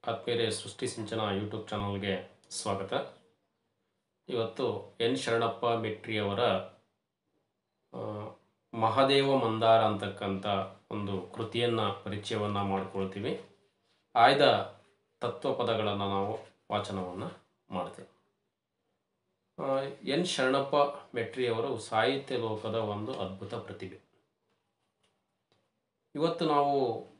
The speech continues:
ಪರಿಚಯ ಮಾಡ್ಕೊಳ್ತಕ್ಕಂಥದ್ದು ಇವರ ಪ್ರಮುಖ ಕೃತಿಯಾಗಿರ್ತಕ್ಕಂಥ ಮಹಾದೇವ ಮಂದಾರ ಅಂತಕ್ಕಂಥ ಕೃತಿಯನ್ನ ಪರಿಚಯವನ್ನ ಮಾಡ್ಕೊಳ್ತೀವಿ.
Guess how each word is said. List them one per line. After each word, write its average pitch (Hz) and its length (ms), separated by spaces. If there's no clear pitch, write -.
ಪರಿಚಯ 131 320
ಮಾಡ್ಕೊಳ್ತಕ್ಕಂಥದ್ದು 117 1040
ಇವರ 123 340
ಪ್ರಮುಖ 131 400
ಕೃತಿಯಾಗಿರ್ತಕ್ಕಂಥ 113 1040
ಮಹಾದೇವ 120 680
ಮಂದಾರ 107 460
ಅಂತಕ್ಕಂಥ 98 480
ಕೃತಿಯನ್ನ 98 560
ಪರಿಚಯವನ್ನ 101 480
ಮಾಡ್ಕೊಳ್ತೀವಿ. 98 560